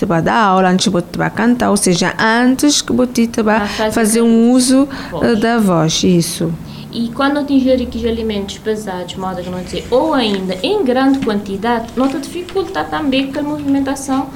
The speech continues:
Speaker 2: diafragma e não te atrasa nos digestão. Então convém não moderar na que expulsão, nada de exageros.
Speaker 1: Uhum,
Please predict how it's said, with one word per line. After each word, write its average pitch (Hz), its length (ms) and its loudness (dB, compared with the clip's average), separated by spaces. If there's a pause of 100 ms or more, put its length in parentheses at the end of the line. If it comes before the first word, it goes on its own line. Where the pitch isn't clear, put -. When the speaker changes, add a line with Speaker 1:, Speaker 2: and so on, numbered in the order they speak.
(280)
Speaker 2:
diafragma 262 800 -2
e 330 80 -2
não 330 140 -2
te 339 60 -4
atrasa 320 560 -2 (120)
nos 302 220 -6
digestão. 262 640 -4 (160)
Então 226 380 -2
convém 381 500 -4 (300)
não 330 180 -2
moderar 311 540 0
na 349 100 -6
que - 80 -10
expulsão, 233 920 -2 (120)
nada 220 380 -2
de 277 140 -4
exageros. 214 920 -4 (120)
Speaker 1:
Uhum, 214 480 4